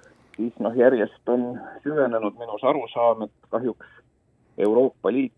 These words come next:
äh, maailmas rahvusvahelisel tasandil ei mängi päris sellist rolli, milleks ta oleks võimeline, ja ei suuda oma tugevusi siis, äh, praktikas ära kasutada. Ja, noh, selle tõttu tervikuna siis, ütleme, selline demokraatliku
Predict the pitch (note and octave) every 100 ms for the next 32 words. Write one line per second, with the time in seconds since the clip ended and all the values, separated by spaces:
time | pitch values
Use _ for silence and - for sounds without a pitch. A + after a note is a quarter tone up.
0 | _ - - - - F#2+ E2+ E2+ G2+ B2
1 | A#2+ G#2+ G2 G2 - G#2 - G#2 G#2 G#2+
2 | F#2 G2 F2+ G2+ A2+ F#2+ F2+ F#2+ F#2+ _
3 | _ _ _ _ - - G2+ G#2 C3+ C3
4 | G#2+ G#2+ G#2+ - A2 A2+ G#2 - A#2 B2
5 | G#2+ G2 G#2 F#2+ - F#2 G2 G2+ - C#3+
6 | D3 E2+ A#1+ G1+ - _ _ G2+ F#2+ F#2
7 | F2+ - A2 A#2+ G#2 G2 F#2+ _ _ _
8 | _ - - - F#2+ A#2+ B2 - G2+ F#2
9 | F#2 G2+ F2+ F2 F#2+ - - F2+ F2+ G#2+
10 | - - - F2 - - B2 A2 - F2+
11 | - - - - _ _ - F2+ E2+ F2
12 | - G#2 F#2 F2+ - - E2+ G#2+ G2 E2+
13 | - E2+ E2+ - D#2+ F2 F2 F2 E2+ E2+
14 | D#2+ F2+ G2 F#2 - G#2 - - _ E2+